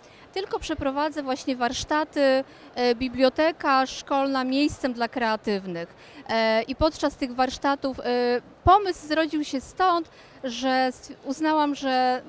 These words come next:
najlepiej będzie podzielić się swoją praktyczną wiedzą, e, żeby,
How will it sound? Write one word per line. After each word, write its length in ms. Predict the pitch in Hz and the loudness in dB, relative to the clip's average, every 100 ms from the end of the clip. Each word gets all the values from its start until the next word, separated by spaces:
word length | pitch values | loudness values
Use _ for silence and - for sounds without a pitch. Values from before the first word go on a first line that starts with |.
| 233 | -12
najlepiej 540 | 254 254 262 349 392 359 | -8 -4 -2 -2 0 0
będzie 400 | 294 277 277 269 | 0 0 0 0
podzielić 600 | - 269 269 359 311 - | 0 -2 -2 -2 -4 -6
się 140 | 254 | -8
swoją 480 | - 269 254 247 247 | -6 -2 0 0 -2
praktyczną 600 | 262 262 330 302 302 254 | -4 -4 -4 -2 0 0
wiedzą, 500 | 240 226 240 247 285 - - - - - | 0 -2 0 0 0 -4 -14 -20 -16 0
e, 460 | 240 240 247 247 254 | 4 6 6 4 0
żeby, 840 | 254 294 311 285 294 294 285 294 | 0 0 0 0 2 4 4 0